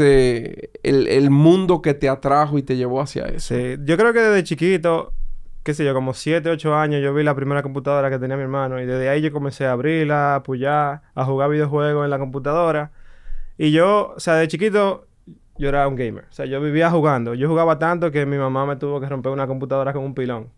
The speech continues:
Speaker 2: eh, porque yo duraba hasta las tres de la mañana jugando. Y jugando, literalmente fue que aprendí a programar, porque como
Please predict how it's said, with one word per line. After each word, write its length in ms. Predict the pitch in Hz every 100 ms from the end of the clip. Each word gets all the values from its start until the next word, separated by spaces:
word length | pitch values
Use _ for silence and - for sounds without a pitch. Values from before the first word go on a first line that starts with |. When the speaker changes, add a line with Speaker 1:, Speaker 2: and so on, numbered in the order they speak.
| -
Speaker 2:
eh, 100 | -
porque 300 | 120 127 120
yo 320 | 123 139 147 147
duraba 240 | 147 147
hasta 120 | 139
las 120 | 139 127
tres 140 | 143
de 40 | 147
la 80 |
mañana 340 | 143 139 139 131
jugando. 500 | 135 123 117 120 156 _ _ _ _ -
Y 160 | 220 226
jugando, 680 | 208 208 202 185 175 175 202
literalmente 640 | 147 143 151 151 160 147
fue 220 | 147 151
que 60 | 151
aprendí 280 | 135 143 139
a 80 | 139
programar, 440 | 139 135 156 175
porque 180 | 143 135
como 380 | 135 139 131